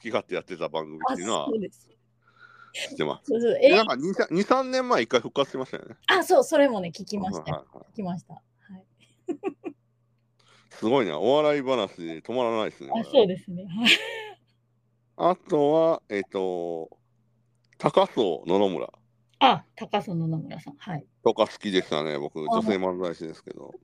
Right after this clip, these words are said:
Speaker 2: そうですね。女性漫才師少なかったですもんね。
Speaker 1: 少なかったもんね。
Speaker 2: 高層野々村さんと高層野々村さんぐらいしか。
Speaker 1: うん。そうそう。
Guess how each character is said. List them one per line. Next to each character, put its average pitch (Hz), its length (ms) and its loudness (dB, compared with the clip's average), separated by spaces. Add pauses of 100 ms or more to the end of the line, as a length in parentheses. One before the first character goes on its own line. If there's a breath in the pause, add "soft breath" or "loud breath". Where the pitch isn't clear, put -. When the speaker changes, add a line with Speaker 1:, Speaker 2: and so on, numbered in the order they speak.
(240)
Speaker 2:
そ 208 200 -2
う 165 40 0
で 151 80 0
す 156 140 -8
ね。 165 340 -2
女 196 80 -6
性 262 180 0
漫 339 260 2
才 320 180 2
師 214 120 -2
少 - 180 -10
な 269 180 -2
か 180 140 -2
っ - 80 -4
た - 100 -8
で 151 100 -8
す 151 100 -16
も 147 100 -12
ん 151 40 -6
ね。 190 180 -4
Speaker 1:
少 - 80 -4
な 107 180 4
か 92 100 0
っ 82 40 0
た 80 120 -2
も 71 120 -4
ん 85 80 -4
ね。 117 240 -2
Speaker 2:
高 240 180 -2
層 240 60 -8
野 247 60 -4
々 - 0 -
村 233 60 -2
さ 233 40 -2
ん 233 120 -4
と 233 460 6 (140)
高 175 300 -8
層 - 140 -16
野 - 140 -16
々 - 100 -20
村 170 200 -14
さ 170 140 -12
ん 165 100 -4
ぐ 165 80 -6
ら 156 80 -10
い 170 60 -12
し - 80 -18
か。 - 80 -8
Speaker 1:
う - 60 -2
ん。 - 20 -10
そ - 60 -14
う - 40 -20
そ - 380 -6
う。 - 40 -20